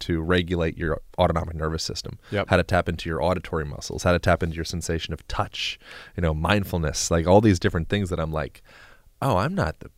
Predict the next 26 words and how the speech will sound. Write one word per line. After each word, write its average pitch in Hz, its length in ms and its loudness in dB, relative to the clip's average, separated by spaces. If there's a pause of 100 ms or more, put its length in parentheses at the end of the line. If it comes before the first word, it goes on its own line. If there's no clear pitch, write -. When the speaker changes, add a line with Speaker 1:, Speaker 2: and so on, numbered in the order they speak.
(180)
Speaker 1:
master 98 520 0
of - 240 -14
this." 67 500 -2
I 104 140 6
would 104 260 4
just 85 160 -2
really 87 540 6
Speaker 2:
So 82 160 -4
Speaker 1:
super - 380 6
Speaker 2:
you 143 80 12 (140)
wanted 143 200 12
to - 140 8
Speaker 1:
interested. 127 180 10
Speaker 2:
learn 190 120 10
about 87 260 4
it. 82 100 -8 (100)
Speaker 1:
And 101 140 8
so 98 120 4
I'm 127 120 10
gonna 95 160 4
write 82 180 2
a 80 60 -4
damn 90 260 0
book 113 260 2
about - 320 -6
it. - 60 -16